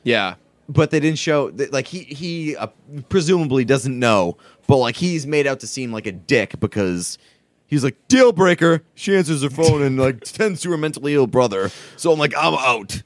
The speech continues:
Speaker 1: Well, what do we think of the Rowan Atkinson scene?
Speaker 2: Uh, the jewelry one?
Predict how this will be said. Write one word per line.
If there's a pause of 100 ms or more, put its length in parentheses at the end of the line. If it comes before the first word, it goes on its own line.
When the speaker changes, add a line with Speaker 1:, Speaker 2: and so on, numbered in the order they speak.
(220)
Speaker 1:
Well,
what
do
we
think
of
the
Rowan
Atkinson
scene? (1160)
Speaker 2:
Uh,
the
jewelry
one?